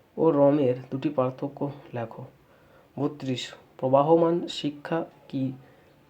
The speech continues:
তেত্রিশ কে সর্বপ্রথম শ্রবণ প্রতিবন্ধীদের শিক্ষার প্রয়োজনীয়তা সপক্ষে সওয়াল করেন। চৌত্রিশ রামমূর্তি কমিটির রিপোর্ট কী নামে প্রকাশিত হয়। পঁয়ত্রিশ নম্বর প্রশ্ন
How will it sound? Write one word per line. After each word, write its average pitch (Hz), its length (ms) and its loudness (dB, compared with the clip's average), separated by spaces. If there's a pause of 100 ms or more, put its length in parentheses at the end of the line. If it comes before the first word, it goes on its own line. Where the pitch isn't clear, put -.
(500)
তেত্রিশ 151 460 0
কে 165 220 0
সর্বপ্রথম 165 600 2
শ্রবণ 160 380 2
প্রতিবন্ধীদের 156 680 -2
শিক্ষার - 520 -2 (180)
প্রয়োজনীয়তা 147 720 4
সপক্ষে - 720 -4
সওয়াল 127 360 0
করেন। 135 300 2 (720)
চৌত্রিশ 147 760 -2 (400)
রামমূর্তি 151 600 2
কমিটির 151 600 0
রিপোর্ট 139 540 2
কী 135 120 -2
নামে 139 320 2
প্রকাশিত 123 520 -8
হয়। 135 280 -4 (520)
পঁয়ত্রিশ 156 380 2
নম্বর 151 260 0
প্রশ্ন 139 380 0